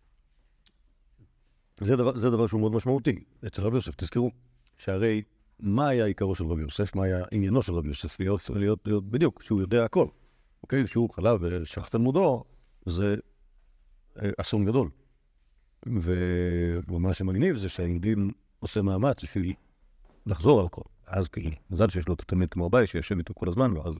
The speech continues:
זוכר את מה שהוא אמר, ואז הצליח להחזיר את זה. אה, עוד אחד באותו נושא, ידוע מאוד, "אשר שיברת ושמתם בארון, תן דרבי יוסף,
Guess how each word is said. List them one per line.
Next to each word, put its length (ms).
זוכר 360
את 120
מה 100
שהוא 200
אמר, 240
ואז 220
הצליח 300
להחזיר 280
את 60
זה. 60
אה, 580
עוד 160
אחד 140
באותו 260
נושא, 380
ידוע 220
מאוד, 300
"אשר 220
שיברת 380
ושמתם 420
בארון, 400
תן 180
דרבי 260
יוסף, 520